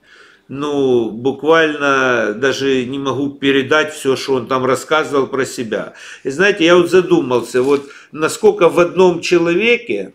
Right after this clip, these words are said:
да, может пятьдесят процентов хорошего, пятьдесят процентов плохого. Да? Ну, на что это похоже? Вот самый простой пример. Вот эти запреты,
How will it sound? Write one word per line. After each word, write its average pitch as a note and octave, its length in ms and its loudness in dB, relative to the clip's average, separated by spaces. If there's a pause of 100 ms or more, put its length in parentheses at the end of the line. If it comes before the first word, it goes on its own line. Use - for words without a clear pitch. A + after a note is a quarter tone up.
да, E3+ 340 0 (260)
может E3 420 2
пятьдесят F#3 540 0
процентов F#3 560 2
хорошего, G3 580 4
пятьдесят E3+ 560 0
процентов E3 600 0
плохого. F#2+ 680 -6 (880)
Да? C2+ 280 -14 (400)
Ну, F3 140 2
на F#3 120 2
что A3 220 4
это G#3+ 220 2
похоже? C3+ 520 0
Вот C3+ 280 0
самый F#3 340 2
простой E3 460 0
пример. D3 420 -2
Вот D3 260 -4
эти G3 280 2
запреты, F#3+ 920 0